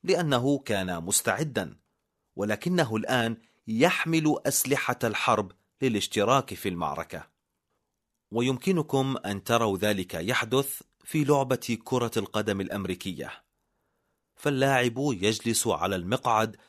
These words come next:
دون أن يلبس خوذته وهلم جرة، ولكن عندما يحين وقت اللعب فإنه يأخذها ويلبسها. وهذا هو بصورة رئيسية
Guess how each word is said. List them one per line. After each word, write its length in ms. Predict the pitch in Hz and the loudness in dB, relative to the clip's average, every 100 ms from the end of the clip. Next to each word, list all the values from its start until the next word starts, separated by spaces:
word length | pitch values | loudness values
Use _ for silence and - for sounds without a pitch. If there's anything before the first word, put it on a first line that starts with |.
| _ | _
دون 380 | 113 110 170 143 | -2 2 4 4
أن 320 | 131 - 113 | 2 -2 -4
يلبس 420 | 92 98 85 - 98 | 0 0 -2 -2 -4
خوذته 880 | - 104 92 104 104 85 90 87 - | -2 -4 -4 -4 -4 -4 -4 -4 -4
وهلم 460 | 113 110 85 85 85 | -4 -4 -4 -6 -4
جرة، 440 | 90 95 76 - _ _ _ _ _ | -2 -4 -6 -14 _ _ _ _ _
ولكن 560 | - 113 123 139 165 175 | 0 4 4 2 0 0
عندما 460 | 104 113 101 92 87 | 2 2 2 0 -2
يحين 420 | 85 - 135 110 | -4 -2 -2 2
وقت 340 | 92 104 - | 0 0 -2
اللعب 420 | 95 87 90 160 156 _ _ | -2 0 2 0 -2 _ _
فإنه 600 | - 143 147 131 123 123 | -2 0 2 0 0 0
يأخذها 840 | 98 - - 156 131 117 120 117 _ | 0 -4 0 2 2 2 0 0 _
ويلبسها. 760 | 95 90 87 127 - 101 80 - _ _ _ _ | -4 -4 -2 0 -2 -4 -12 -16 _ _ _ _
وهذا 420 | 123 131 190 139 123 | -2 0 0 2 2
هو 380 | 123 110 110 | 4 2 2
بصورة 500 | 95 90 - 120 101 92 | 0 -2 0 0 0 -2
رئيسية 920 | 90 85 85 98 - 123 90 82 | -4 -4 -4 -2 0 0 -2 -6